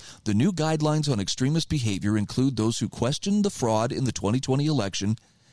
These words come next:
and anyone who questions the regime's talking points on covid and its treatments, including the mandates.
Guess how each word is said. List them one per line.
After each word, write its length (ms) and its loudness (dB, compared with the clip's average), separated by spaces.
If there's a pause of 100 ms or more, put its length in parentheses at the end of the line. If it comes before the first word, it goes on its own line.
(120)
and 220 -2
anyone 380 2
who 100 4
questions 520 0
the 100 0
regime's 400 0
talking 360 -2
points 360 0
on 180 0
covid 420 0 (320)
and 160 2
its 140 -2
treatments, 500 -2
including 400 0
the 80 4
mandates. 640 -2